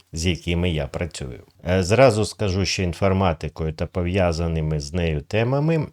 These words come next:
можна займатися у будь-якому віці, але оптимальний вік — це від восьми та до восьмидесяти років. Хоча, звісно, є дітки, які здатні сприймати комп'ютерні науки із шести років,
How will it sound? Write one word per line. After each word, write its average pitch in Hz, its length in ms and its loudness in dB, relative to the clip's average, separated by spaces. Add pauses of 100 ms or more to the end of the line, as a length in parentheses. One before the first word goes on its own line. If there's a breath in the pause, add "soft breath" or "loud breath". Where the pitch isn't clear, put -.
(120)
можна 98 520 2
займатися 123 680 0
у 120 40 -4
будь-якому 78 680 -2
віці, 82 580 -4
але 92 320 4
оптимальний 139 680 0
вік — 143 400 -4
це 98 220 4
від 82 220 0
восьми 131 640 2 (180)
та 90 140 4
до 82 180 2
восьмидесяти 101 840 -2
років. - 420 -4 (180)
Хоча, 113 320 4
звісно, 92 500 0
є 85 200 0
дітки, 101 440 -4
які 123 340 -2
здатні 80 540 0
сприймати 78 680 -4
комп'ютерні 71 720 -6
науки 156 480 -2
із 98 380 -2
шести 73 460 -6
років, 123 500 -4